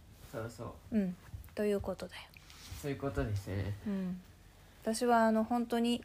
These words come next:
Speaker 2: 今回が、ある意味、仕事の山に、あの、区切りになるので、
Speaker 1: うんうん。
Speaker 2: 今週末がもう最後の頑張り時かなと思って、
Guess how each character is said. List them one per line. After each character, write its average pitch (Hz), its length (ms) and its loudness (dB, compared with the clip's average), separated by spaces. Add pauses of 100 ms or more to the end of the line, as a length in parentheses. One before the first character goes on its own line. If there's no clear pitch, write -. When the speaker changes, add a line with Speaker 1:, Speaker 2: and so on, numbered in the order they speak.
Speaker 2:
今 254 260 6
回 196 220 8
が、 180 200 2 (600)
あ 208 40 0
る 208 80 6
意 196 80 4
味、 180 220 0 (120)
仕 - 160 -4
事 208 240 2
の 208 160 4
山 208 240 8
に、 208 240 4 (400)
あ 202 80 0
の、 190 180 -4 (200)
区 - 120 -4
切 254 120 2
り 254 100 4
に 240 100 4
な 190 140 4
る 180 80 2
の 175 160 0
で、 185 180 -2 (320)
Speaker 1:
う 170 40 -4
ん 165 40 -2
う 151 40 0
ん。 123 380 -4 (580)
Speaker 2:
今 240 280 2
週 240 420 4 (160)
末 185 180 0
が 180 240 2 (500)
も 214 100 4
う 202 40 2
最 240 200 4
後 202 140 4
の 180 200 -2
頑 196 200 2
張 196 80 4
り 190 100 2
時 196 220 -4
か 214 120 6
な 240 240 8
と 214 100 0
思 175 140 0
っ - 20 -6
て、 - 280 -4